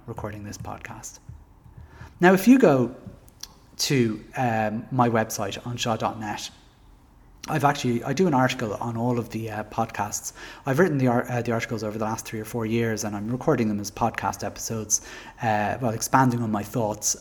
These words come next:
and, uh, a-, as I do. Um, so this is episode forty-five. So if you go to anseo dot net slash zero four five, um, I've posted a YouTube clip on that article.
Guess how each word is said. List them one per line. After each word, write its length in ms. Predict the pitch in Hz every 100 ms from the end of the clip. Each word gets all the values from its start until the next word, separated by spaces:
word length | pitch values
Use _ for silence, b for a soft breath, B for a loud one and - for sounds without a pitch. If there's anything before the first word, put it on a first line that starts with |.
| -
and, 400 | 110 101 107 110
uh, 380 | 104 104 104 107
a-, 160 | 113 123
as 160 | 117
I 80 | 110
do. 340 | 107 123 110 98 B B B B
Um, 380 | 135 123 113 113
so 100 | 120
this 180 | 156 180
is 80 | 160
episode 440 | 120 - - 110
forty-five. 920 | - 120 110 113 - 131 120 107 101 - B B
So 100 | 147
if 120 | 143
you 100 | 202
go 300 | 190 139 120
to 360 | - 123 110 - -
anseo 500 | 127 117 131 113 113
dot 240 | 127 -
net 220 | 127 113 107
slash 520 | - - 120 101 - 135
zero 380 | 117 139 127 113
four 320 | - 117 110
five, 580 | - 127 117 104 95 - B B B -
um, 320 | 123 110 110 -
I've 200 | 143 135
posted 320 | 180 175 139
a 40 |
YouTube 560 | 120 113 131 - 110 -
clip 280 | - 101 - - - -
on 180 | 135 135
that 160 | 110 110
article. 480 | 107 - - 98